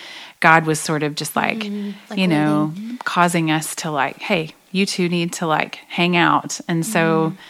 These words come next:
Speaker 1: I wonder even just people listening right now, if they're thinking of someone in their mind, that
Speaker 2: Yeah.
Speaker 1: it's like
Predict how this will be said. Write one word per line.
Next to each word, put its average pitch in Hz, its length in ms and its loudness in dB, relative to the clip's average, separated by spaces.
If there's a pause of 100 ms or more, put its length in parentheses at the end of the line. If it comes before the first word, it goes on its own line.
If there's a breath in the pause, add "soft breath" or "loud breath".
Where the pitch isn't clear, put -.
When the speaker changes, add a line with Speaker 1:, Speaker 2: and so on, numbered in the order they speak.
(360 loud breath)
Speaker 1:
I 196 80 8
wonder 190 200 8
even 180 240 4
just 175 140 -2
people 170 240 4
listening 160 320 4
right 151 180 4
now, 147 200 4
if 151 60 0
they're 165 140 4
thinking 160 320 4
of 143 120 2
someone 143 320 2
in 139 100 0
their 143 140 2
mind, 139 360 -2
that 147 120 2
Speaker 2:
Yeah. 156 60 2
Speaker 1:
it's - 140 -2
like 135 240 0